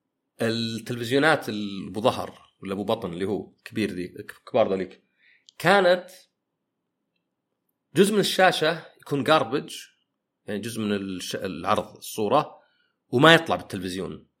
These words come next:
بس إذا دخلت الأوبشنز تقدر تغير وش اللي، يعني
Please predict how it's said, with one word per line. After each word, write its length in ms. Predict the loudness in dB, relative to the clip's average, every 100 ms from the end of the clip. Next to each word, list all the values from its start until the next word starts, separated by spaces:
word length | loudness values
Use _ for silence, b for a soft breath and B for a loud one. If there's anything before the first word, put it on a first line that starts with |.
| _ _ _ -4
بس 200 | -4 0
إذا 100 | 0
دخلت 520 | 2 6 6 4 -6
الأوبشنز 680 | 0 0 0 -4 -4 -8 -10
تقدر 200 | -2 0
تغير 760 | 6 6 6 2 0 -4 -14 _ _ _ _ _ _ _ _ _ _ _ _ _ _ _ _ _ _ _ -8
وش 340 | -2 -2 0
اللي، 240 | -2 0
يعني 480 | 0 0 -2 -4 _